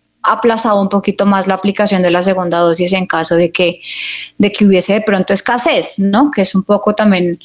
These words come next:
una de las razones por las cuales aplazan, aplazan eso. Y buenísimo que haya llegado Moderna, porque, como lo dice Richie, es casi que la segunda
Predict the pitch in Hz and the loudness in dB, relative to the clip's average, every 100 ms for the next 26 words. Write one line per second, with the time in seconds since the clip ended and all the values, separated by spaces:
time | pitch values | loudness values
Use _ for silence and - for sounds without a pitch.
0 | - - - _ 208 202 196 208 214 208 | -18 -20 -20 _ 2 2 2 2 2 0
1 | 180 175 - 196 196 196 170 165 190 - | -2 -2 0 0 0 0 0 0 0 0
2 | 175 165 175 165 170 - - - - _ | 0 0 -2 -2 -4 -10 -20 -20 -20 _
3 | _ - 202 190 180 202 247 - - 285 | _ -6 0 0 2 0 0 0 2 2
4 | 262 269 294 302 320 339 311 220 226 254 | 4 4 4 2 2 2 0 2 2 2
5 | 240 208 247 233 196 190 226 - 254 240 | 2 2 2 2 0 -2 -4 0 0 0
6 | 247 254 - 233 226 208 196 196 202 240 | 0 0 2 2 2 2 2 0 0 0
7 | 233 240 247 - 226 220 220 - - - | 0 0 -2 -2 -2 0 -2 -6 -10 -20
8 | - - _ _ 254 254 262 277 285 247 | -20 -20 _ _ -2 -2 0 2 2 2
9 | 240 208 233 226 226 247 262 | 0 0 2 2 2 2 0